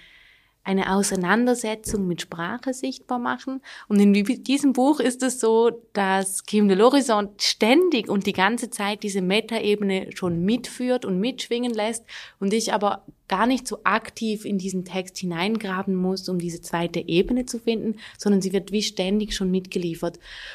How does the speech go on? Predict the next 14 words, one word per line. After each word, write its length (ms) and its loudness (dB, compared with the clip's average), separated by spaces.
Und 140 2
das 160 6
fand 200 2
ich 140 -4
irgendwie 200 0
ganz 260 -4
interessant 640 -4
als 260 -6
Leseerfahrung, 1200 -2
weil 340 -2
ich 240 -6
am 120 -2
Anfang 340 -2
st-, 180 -4